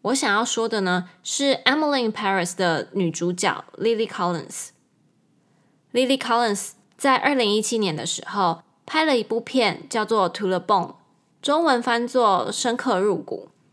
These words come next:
在这一部电影当中啊，Lily Collins 饰演一个患有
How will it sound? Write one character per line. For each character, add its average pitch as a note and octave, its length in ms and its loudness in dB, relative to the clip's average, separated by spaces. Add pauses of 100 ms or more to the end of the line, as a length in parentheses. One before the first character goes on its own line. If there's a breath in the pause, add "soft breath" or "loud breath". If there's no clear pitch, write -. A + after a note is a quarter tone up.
(800)
在 C4 160 0
这 B3+ 160 4
一 A#3+ 40 2
部 B3 160 0
电 A#3 200 2
影 D#3 100 -4
当 F3 220 0
中 F3 180 0
啊， E3+ 340 0 (280 loud breath)
Lily D4+ 240 2
Collins B3+ 640 0
饰 - 280 0
演 G3 240 2
一 F3+ 60 0
个 F#3 300 2
患 C4 320 -2
有 D3 360 0